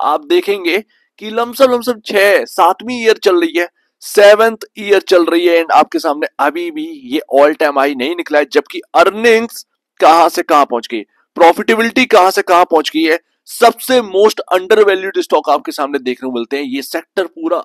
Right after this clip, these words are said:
undervalued है। हालांकि पिछला अगर आप देखेंगे return तो दो हज़ार सत्रह से पहले तो जिन्होंने खरीदा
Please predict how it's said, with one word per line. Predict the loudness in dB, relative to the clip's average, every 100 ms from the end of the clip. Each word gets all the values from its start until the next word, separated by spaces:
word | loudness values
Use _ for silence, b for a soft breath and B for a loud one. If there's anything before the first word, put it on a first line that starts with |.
| -6
undervalued | -6 -4 -2 -4 -6 -8
है। | -12 _
हालांकि | 0 2 0 -4
पिछला | -8 0 4 6
अगर | 6
आप | 4 2
देखेंगे | 0 -4 -2 -4
return | -2 -6 -6
तो | 0 2 2 0 -4
दो | -2 0
हज़ार | 2 0
सत्रह | 0 -8 -10 -10
से | -10
पहले | -14 -14 -6 -6
तो | -4 -6
जिन्होंने | -6 -6 -6 -8
खरीदा | -10 -10 -8 -8 -10